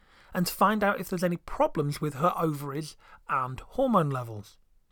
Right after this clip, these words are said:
This would involve blood and urine tests to check hormone levels particularly, and a pelvic examination would be done to check that the ovaries are healthy. An ultrasound scan can also be used to examine the ovaries from within inside the abdomen.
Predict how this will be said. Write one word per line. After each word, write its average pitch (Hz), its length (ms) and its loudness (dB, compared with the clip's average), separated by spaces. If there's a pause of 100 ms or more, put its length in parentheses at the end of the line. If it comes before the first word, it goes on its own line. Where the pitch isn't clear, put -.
(720)
This - 200 2
would 185 120 6
involve 170 500 6
blood 175 480 8
and 131 300 -4
urine 175 320 8
tests - 260 -2
to 185 80 -4
check 190 380 -2
hormone 147 320 0
levels 127 380 -8
particularly, 139 600 -8 (440)
and 180 100 4
a 175 40 4
pelvic 226 600 4
examination 180 720 0
would 151 100 -2
be 160 100 -2
done 196 260 6
to - 100 -2
check 156 260 -6
that 160 140 -6
the 170 120 0
ovaries 151 460 0
are 143 80 -4
healthy. 139 600 -2 (420)
An 220 120 0 (200)
ultrasound 196 580 0
scan 139 280 -4
can - 160 0
also 170 200 0
be 156 100 -6
used 156 260 -2
to 180 40 2
examine 175 480 2
the 160 140 4
ovaries 143 480 0 (320)
from 175 140 2
within 160 260 4
inside 147 420 0
the 131 220 -6
abdomen. 143 500 0